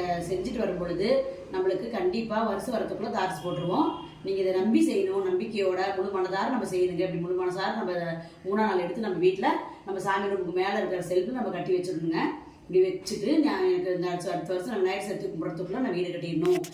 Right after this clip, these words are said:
இல்லைன்னா எனக்கு குழந்தை பிறக்கணும், திருமணம் ஆகணும், நீங்க என்ன கோரிக்கை வேணா வச்சுக்கலாம். இந்த மாதிரி வச்சு நீங்க வேண்டி எடுத்து வச்சிருங்க. மூணாம் நாள் உங்களுக்கு என்னென்ன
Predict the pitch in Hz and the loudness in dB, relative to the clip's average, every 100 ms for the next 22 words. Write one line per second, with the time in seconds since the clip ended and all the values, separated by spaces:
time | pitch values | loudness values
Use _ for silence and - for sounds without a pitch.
0 | - - 190 214 208 180 180 151 165 165 | -12 -6 -2 0 0 0 0 -2 -4 0
1 | 180 180 185 208 185 170 165 185 185 180 | 2 2 0 -2 -2 -2 0 2 4 4
2 | 175 202 226 185 - 180 208 202 - 170 | 2 -2 0 -2 0 -2 -2 -2 -4 -6
3 | 170 - - - - 196 202 226 190 302 | -6 -10 -16 -16 -4 -2 0 0 0 0
4 | 262 185 185 185 285 - 170 185 - 160 | 0 2 2 2 2 0 0 -2 -2 -2
5 | 208 302 - 185 175 165 226 302 - - | 0 0 0 0 -2 0 0 0 -4 -12
6 | - 190 196 190 180 240 | -8 -2 0 0 0 0